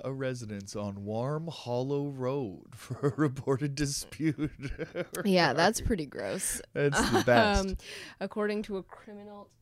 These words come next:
Speaker 2: complaint. When deputies arrived, they spoke with the victim, who stated that Dale Martin, forty,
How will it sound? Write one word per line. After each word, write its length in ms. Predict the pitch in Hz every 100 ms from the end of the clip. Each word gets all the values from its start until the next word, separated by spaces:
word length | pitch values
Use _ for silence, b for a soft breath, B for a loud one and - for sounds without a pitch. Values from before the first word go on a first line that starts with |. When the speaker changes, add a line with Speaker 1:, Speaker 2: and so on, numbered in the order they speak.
| _ -
Speaker 2:
complaint. 640 | 202 185 - 185 170 135 _ _ b b b b
When 320 | 214 214 214
deputies 500 | 214 226 339 311 311
arrived, 480 | 269 202 104 113 185
they 100 | 185
spoke 320 | 185 196 208 262
with 100 | -
the 60 |
victim, 460 | 220 170 - 143 156
who 120 | 180 202
stated 400 | - 196 202 190
that 240 | 160 165
Dale 240 | 208 277
Martin, 340 | 294 196 165 180
forty, 320 | - 214